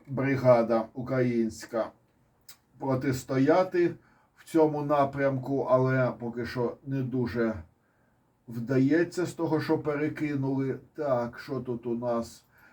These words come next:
Південніше отей самий рух, спло-, спо-, сп-, спроба розрізати. Ну, ви це ярами, ви бачили, це безкінечне просування піщане, це вже ось.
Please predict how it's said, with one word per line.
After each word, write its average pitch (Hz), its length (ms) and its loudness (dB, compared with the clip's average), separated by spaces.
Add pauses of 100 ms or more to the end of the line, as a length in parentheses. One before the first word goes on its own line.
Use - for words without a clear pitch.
(140)
Південніше 139 880 4
отей 131 300 -2
самий 139 440 0
рух, 160 240 2
спло-, 139 480 -2
спо-, 139 360 -2
сп-, - 180 -12 (560)
спроба 143 560 4
розрізати. 135 720 2
Ну, 175 120 2
ви 170 140 8
це 165 160 2
ярами, 151 460 4
ви 139 140 0
бачили, 131 420 0
це 127 120 -6
безкінечне 127 800 -4
просування 117 760 -2
піщане, 123 720 -4
це 123 180 -6
вже 113 400 -2 (1120)
ось. 110 400 -6